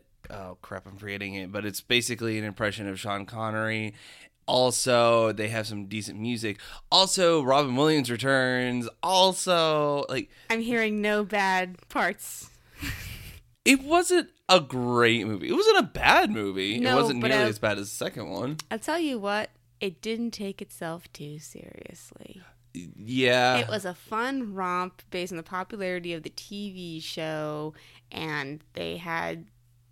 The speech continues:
Speaker 2: you know, decent animation. They didn't cheap out on it. They had fun songs. I like that they brought in Aladdin's out-of-nowhere father. I thought that was cool. I liked the daddy issues.
Speaker 1: Kasim.
Speaker 2: I thought it was really fun.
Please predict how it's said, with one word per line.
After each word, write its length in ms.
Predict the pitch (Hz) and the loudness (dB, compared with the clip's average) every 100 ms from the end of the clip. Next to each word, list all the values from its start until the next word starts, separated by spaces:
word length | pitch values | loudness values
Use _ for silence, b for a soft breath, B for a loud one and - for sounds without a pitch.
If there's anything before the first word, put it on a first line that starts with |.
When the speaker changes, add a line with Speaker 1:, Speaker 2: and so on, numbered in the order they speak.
| - | -14
Speaker 2:
you 100 | 208 | -8
know, 180 | 180 165 | -6 -8
decent 500 | 165 175 196 240 233 | -10 -10 -8 -8 -6
animation. 540 | 247 226 180 185 196 | -6 -4 -4 -4 -6
They 80 | 165 | -6
didn't 340 | 165 175 180 | -6 -8 -8
cheap 340 | - - 196 - | -8 -8 -8 -8
out 200 | 165 160 | -6 -6
on 160 | 185 | -8
it. 320 | 165 180 - - | -8 -8 -10 -12
They 140 | - | -12
had 300 | 175 170 175 | -8 -10 -10
fun 300 | - 170 196 | -12 -10 -10
songs. 720 | - 165 165 160 160 165 - - b b b b - | -8 -8 -6 -8 -10 -12 -14 -20 b b b b -6
I 260 | 185 180 175 | -4 -2 -4
like 220 | 160 175 | -6 -6
that 100 | 175 | -6
they 280 | 175 175 175 _ _ - | -4 -6 -8 _ _ -8
brought 180 | 175 | -6
in 80 | 180 | -6
Aladdin's 460 | 185 175 170 180 170 - | -6 -4 -4 -6 -8 -8
out-of-nowhere 640 | 175 185 190 175 180 214 | -6 -6 -8 -6 -6 -6
father. 640 | - 175 170 170 185 240 202 | -6 -4 -4 -6 -6 -8 -8
I 60 | |
thought 140 | 175 180 | -8 -8
that 80 | |
was 180 | 180 190 | -10 -12
cool. 520 | - - 165 185 233 - | -14 -12 -10 -8 -8 -8
I 80 | 202 | -4
liked 260 | 170 180 | -6 -4
the 80 | 196 | -6
daddy 400 | 180 165 170 - | -4 -4 -4 -8
issues. 680 | 175 - 202 254 381 - - | -10 -6 -6 -4 -4 -6 -12
Speaker 1:
Kasim. 920 | - 110 - 196 - 92 92 90 - - B B B B - | -12 -10 -6 -8 -8 -12 -14 -16 -20 -20 B B B B -10
Speaker 2:
I 140 | 277 302 | -6 -6
thought 140 | 440 480 | -6 -8
it 40 | 440 | -8
was 100 | 415 | -6
really 240 | 392 403 415 539 | -4 -4 -6 -12
fun. 280 | 330 180 190 | -12 -12 -18